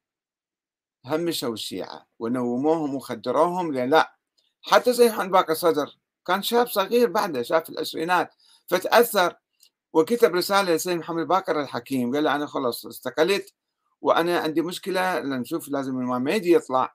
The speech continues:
إحنا شلون بدنا نسوي حكومة؟ آه، إذا إحنا الإمام مهدي ما يقبل نسوي حكومة، لازم الحاكم يكون معصوم، فليش بدنا نسوي حزب وليش بدنا نسوي حركة؟" فبطل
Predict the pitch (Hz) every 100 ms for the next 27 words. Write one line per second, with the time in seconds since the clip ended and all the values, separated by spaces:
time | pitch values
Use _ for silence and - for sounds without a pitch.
0 | - 123 113 - 165 147 135 143 123 120
1 | - 156 165 143 - _ _ _ _ _
2 | _ _ - 123 113 104 113 117 110 113
3 | 123 107 101 _ _ _ - 120 123 120
4 | 131 123 123 123 156 156 160 123 - 113
5 | 98 107 143 165 135 95 - 113 117 113
6 | 107 - 123 120 113 - 120 113 - -
7 | 165 139 - _ _ _ - 135 139 202
8 | 190 190 190 170 160 170 175 170 170 139
9 | 139 156 156 156 156 147 - 151 - 151
10 | 156 151 _ _ _ _ _ _ _ _
11 | _ 160 160 220 233 202 143